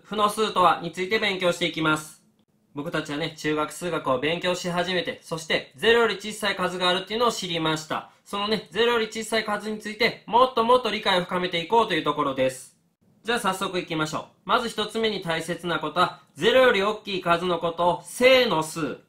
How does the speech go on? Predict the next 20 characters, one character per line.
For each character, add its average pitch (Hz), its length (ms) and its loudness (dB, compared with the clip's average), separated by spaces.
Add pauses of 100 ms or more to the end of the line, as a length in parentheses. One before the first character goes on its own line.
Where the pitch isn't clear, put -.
(260)
ゼ 151 140 -2
ロ 160 80 2
よ 156 80 2
り 147 60 0
小 165 160 -8
さ 165 160 -4
い 151 60 -2
数 151 200 -4
の 160 100 -4
こ 160 120 -4
と 190 120 0
を - 180 -2
負 240 160 -2
の 247 160 4
数 240 320 0
と 247 120 0
言 233 140 2
い 202 40 -2
ま 175 160 4
す。 - 220 -12